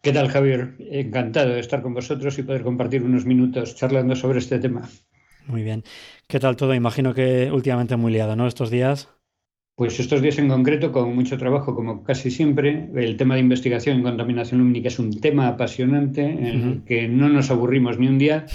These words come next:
Speaker 2: <laughs>
Speaker 1: pero han coincidido varios congresos seguidos, ahora mismo, eh, algunos online y otros presenciales, y sí, estos días han sido muy, muy movidos.
Speaker 2: Muy bien. Antes de empezar con el tema de contaminación lumínica,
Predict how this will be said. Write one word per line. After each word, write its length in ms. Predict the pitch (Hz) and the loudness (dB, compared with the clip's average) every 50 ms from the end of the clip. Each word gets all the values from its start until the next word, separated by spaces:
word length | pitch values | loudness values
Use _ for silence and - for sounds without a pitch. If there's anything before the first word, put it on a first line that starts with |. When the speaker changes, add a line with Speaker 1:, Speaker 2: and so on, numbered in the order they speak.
| - 139 - 151 131 117 | -4 -2 -2 -2 -4 -4
Speaker 2:
<laughs> 480 | 135 - - - _ _ _ - 123 123 | -4 -6 -8 -12 _ _ _ -14 -6 0
Speaker 1:
pero 560 | 147 151 156 165 170 160 151 143 139 139 - | 2 2 4 4 2 2 2 2 2 0 0
han 140 | 151 143 147 | -4 -6 -6
coincidido 500 | 143 151 147 139 - 143 131 135 135 127 | -4 -2 -2 -2 -2 -4 -4 -2 -2 0
varios 280 | 127 131 127 127 123 - | 0 0 -2 -2 -4 -4
congresos 500 | - 127 123 123 123 120 - - 127 - | -4 -4 -4 -2 -4 -4 -4 -6 -6 -4
seguidos, 500 | - 123 131 143 139 143 143 139 139 - | -4 -2 0 2 2 2 2 2 0 -2
ahora 200 | 123 123 120 120 | -2 -2 0 0
mismo, 580 | 127 127 - - 127 127 131 131 123 123 123 | 0 0 2 2 2 2 2 2 -2 -4 -6
eh, 320 | 127 120 120 120 120 117 123 | -6 -6 -6 -8 -6 -4 -4
algunos 400 | 123 120 117 120 127 123 - - | -2 0 2 2 2 2 2 0
online 480 | 120 120 123 131 135 127 123 120 120 | 0 2 2 4 4 2 2 2 0
y 40 | 117 120 | -2 -2
otros 220 | - 120 113 - | -4 -4 -6 -4
presenciales, 840 | - 123 - - 131 120 117 - 147 139 135 139 147 147 - - - - - - - - _ - | -4 -6 -4 -2 -2 -2 0 2 2 2 4 2 2 0 -2 -8 -14 -20 -20 -20 -20 -20 _ -2
y 200 | - 127 127 120 | 2 4 4 4
sí, 200 | 117 - 131 117 | 2 2 0 0
estos 240 | - - - 120 120 | 0 0 -2 -2 0
días 200 | 139 127 127 135 | 0 0 0 0
han 80 | 131 | -2
sido 560 | 123 - 139 135 123 123 120 117 117 120 120 120 | -2 -2 -2 -2 -2 -2 -4 -4 -6 -6 -4 -2
muy, 220 | 123 127 139 135 | 0 2 2 4
muy 180 | 127 123 120 113 | 4 2 0 -2
movidos. 640 | 113 120 123 120 117 120 - 135 - - - - - - - _ _ - - _ _ _ _ _ _ | -4 -8 -8 -8 -8 -8 -10 -12 -16 -20 -20 -20 -20 -20 -20 _ _ -20 -20 _ _ _ _ _ _
Speaker 2:
Muy 220 | 147 131 120 113 | -4 -2 -2 -2
bien. 220 | 107 110 110 110 - - - - - _ _ | -2 -2 -4 -6 -8 -14 -20 -20 -20 _ _
Antes 260 | - 131 127 123 175 | -2 -2 0 0 0
de 60 | 202 | 0
empezar 280 | 214 196 202 175 196 185 | 0 0 0 0 -2 0
con 140 | - 185 170 | 0 0 0
el 60 | 151 | 2
tema 160 | 185 165 160 | 2 2 2
de 60 | 156 | 2
contaminación 460 | - 160 147 147 143 143 139 - 147 139 | 2 0 0 2 2 0 0 0 0 2
lumínica, 640 | 139 147 160 165 156 - 185 180 185 - - - | 2 2 2 0 0 0 0 0 0 -2 -4 -8